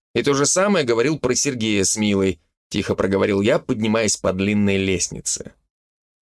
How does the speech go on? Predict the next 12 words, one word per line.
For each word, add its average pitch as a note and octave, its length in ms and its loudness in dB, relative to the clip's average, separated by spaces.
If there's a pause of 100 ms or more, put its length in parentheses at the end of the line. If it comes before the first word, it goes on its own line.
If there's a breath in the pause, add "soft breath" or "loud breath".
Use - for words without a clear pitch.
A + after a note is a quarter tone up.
(100)
Переходов F#3 500 2
и F#3 120 -4
порталов E3 540 0
никаких C3 420 -2
в C3 40 -2
монастыре B2+ 400 0
не D#3 180 2
было, F#2 240 0 (160 loud breath)
что - 200 -4
меня F#2+ 180 2
несказанно A2+ 640 0
радовало. D#2+ 540 -2